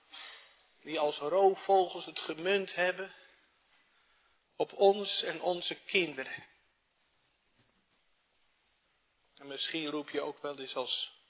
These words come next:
opvoeder tegen die geestelijke boosheden in de lucht, die roofvogels: "Houden jullie nou nooit op?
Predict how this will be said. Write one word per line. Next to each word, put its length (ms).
opvoeder 600
tegen 280
die 140
geestelijke 640
boosheden 800
in 100
de 100
lucht, 260
die 160
roofvogels: 680
"Houden 480
jullie 300
nou 220
nooit 440
op? 440